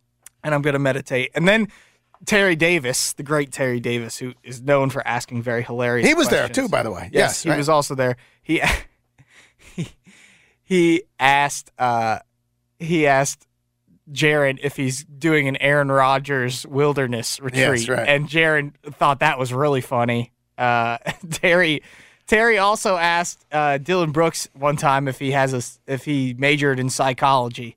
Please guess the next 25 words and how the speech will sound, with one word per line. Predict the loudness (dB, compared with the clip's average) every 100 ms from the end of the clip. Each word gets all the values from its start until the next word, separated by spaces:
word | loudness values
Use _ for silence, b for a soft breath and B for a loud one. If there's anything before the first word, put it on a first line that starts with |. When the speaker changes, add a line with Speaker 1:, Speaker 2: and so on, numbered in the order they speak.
| _
Speaker 1:
<laughs> | -10 -4 -4 -4
because | -4 0 2 2 -2 -6
he | -6
gets | -4 -4 -2
in | -4
people's | -4 -4 -6 -6
heads | -4 -6 -6
or | -4
something | -4 -4 -8
like | -8 -4
that. | -2 -2 -6 B B
I | 2
mean, | 4 4
it, | 0 -4 -2
Ter-, | 0 0 0
Terry's | 0 2 0 -6 _ _ _ -4
great | 0
Speaker 2:
All | 2
right, | 2
Speaker 1:
with | 0
Speaker 2:
so, | -2
Speaker 1:
these | -4 -2
Speaker 2:
so, | 0 0
Speaker 1:
questions. | -4 -4
Speaker 2:
uh, | 0 2